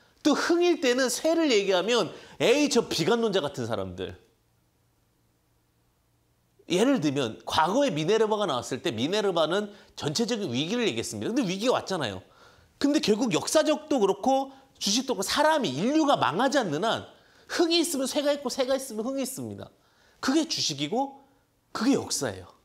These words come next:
제가 천오백 포인트 때 흥이 올 거라고 했더니 "아, 저 이런 코로나 때 왜 흥 얘기가 나오냐?"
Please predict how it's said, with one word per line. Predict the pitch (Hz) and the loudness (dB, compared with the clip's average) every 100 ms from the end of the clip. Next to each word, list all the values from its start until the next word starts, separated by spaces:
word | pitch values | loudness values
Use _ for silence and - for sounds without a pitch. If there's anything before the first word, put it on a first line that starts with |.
| _ _ _ _ _ _ _ _ _ _ | _ _ _ _ _ _ _ _ _ _
제가 | - 254 277 254 | 0 4 4 2
천오백 | - 311 320 302 294 | 0 2 4 2 0
포인트 | 294 269 254 247 | -2 -2 -4 -2
때 | 247 247 247 - - _ | 2 2 2 -4 -18 _
흥이 | - 320 320 | -2 2 2
올 | 311 226 | 2 2
거라고 | 214 220 190 | 2 2 2
했더니 | 185 185 190 233 240 - _ _ _ _ | 0 0 0 -2 -4 -16 _ _ _ _
"아, | 123 143 131 | 2 4 2
저 | - | 2
이런 | 165 214 208 | 4 4 2
코로나 | - 254 247 233 | -2 0 2 2
때 | 202 | 2
왜 | 170 | 2
흥 | 170 254 | 0 -2
얘기가 | 247 202 175 165 | -2 -2 -2 -2
나오냐?" | 131 110 101 101 | -2 -4 -6 -10